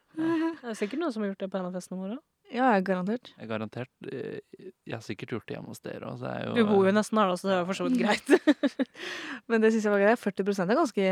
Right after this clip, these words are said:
Speaker 3: mye.
Speaker 1: Det
Speaker 2: Ja.
Speaker 1: er det.
Speaker 3: <laughs> Så det synes jeg var fantastisk. Ja, Vivi, er du klar med din?
Speaker 2: Ja, ehm, det går på det å skåle.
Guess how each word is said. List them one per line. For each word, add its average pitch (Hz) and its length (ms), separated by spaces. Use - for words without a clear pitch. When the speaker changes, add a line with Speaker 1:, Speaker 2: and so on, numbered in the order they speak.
Speaker 3:
mye. 180 320
Speaker 1:
Det 123 160
Speaker 2:
Ja. 131 320
Speaker 1:
er 101 40
det. 131 120
Speaker 3:
<laughs> 311 360
Så 226 100
det 196 100
synes 185 140
jeg 175 100
var 185 80
fantastisk. 180 600
Ja, 262 200
Vivi, 254 280
er 254 240
du 240 160
klar 226 200
med 233 120
din? 302 180
Speaker 2:
Ja, 285 160
ehm, 247 760
det 240 220
går 233 100
på 262 200
det 233 240
å - 20
skåle. 294 760